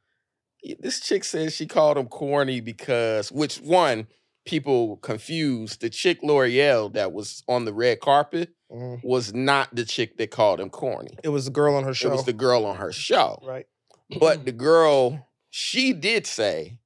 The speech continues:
Speaker 1: you know, when he was in high school, he's corny, he's walking around with a headshot, and it's like,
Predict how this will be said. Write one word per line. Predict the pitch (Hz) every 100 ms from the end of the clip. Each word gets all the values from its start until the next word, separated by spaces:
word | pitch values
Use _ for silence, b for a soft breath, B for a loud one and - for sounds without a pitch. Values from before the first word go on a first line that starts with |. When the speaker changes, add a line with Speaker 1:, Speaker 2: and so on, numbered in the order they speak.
| _ -
Speaker 1:
you | 127
know, | 120 110
when | 107 110
he | 131
was | 120
in | 104
high | 123 135
school, | - 110
he's | 101
corny, | - 113 101 98
he's | 98
walking | 101 98 87
around | 90 92
with | 82
a |
headshot, | 120 - 151 - 101 85
and |
it's | 95 -
like, | 95 87 -